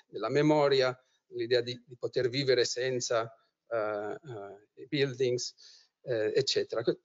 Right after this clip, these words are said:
questa è, è una serie di schizzi che avevo fatto all'inizio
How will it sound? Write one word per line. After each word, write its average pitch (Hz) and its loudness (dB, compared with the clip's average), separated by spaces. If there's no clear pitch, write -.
questa 151 2
è, 143 -2
è 139 -4
una 127 0
serie 156 -2
di 180 4
schizzi 156 -4
che - -6
avevo 135 2
fatto 143 0
all'inizio 139 -2